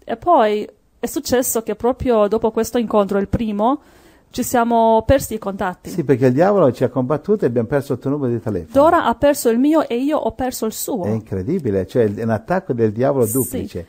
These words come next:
Speaker 1: E per un mese intero non abbiamo potuto comunicare. Io ho provato, provato, non potevo trovarvi, e voi neanche a me. Però poi, eh, è venuto quel ragazzo che era con me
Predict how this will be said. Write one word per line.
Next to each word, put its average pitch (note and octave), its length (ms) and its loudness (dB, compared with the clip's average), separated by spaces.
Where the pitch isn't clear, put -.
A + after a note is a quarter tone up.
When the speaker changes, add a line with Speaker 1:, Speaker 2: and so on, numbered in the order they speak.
Speaker 1:
E - 120 -4
per C4+ 160 4
un C#4 80 6
mese E4 260 6
intero C#4+ 460 4
non C#4+ 180 4
abbiamo C4 300 2
potuto C4+ 320 0
comunicare. A#3+ 580 2
Io C#4 180 0
ho E4 40 2
provato, C4+ 400 0
provato, B3+ 400 0
non B3 160 0
potevo A3 720 0
trovarvi, F#3 720 -2
e A3 160 -2
voi C#4+ 420 4
neanche A#3 320 0
a A3 40 -4
me. F#3 260 -8
Però C4+ 200 2
poi, C4+ 380 4
eh, A3 180 4
è A3 100 -2
venuto A3 680 2
quel G#3+ 340 2
ragazzo G#3 420 -4
che A3 100 -6
era G#3 160 -2
con G3+ 180 -4
me G#3 320 -4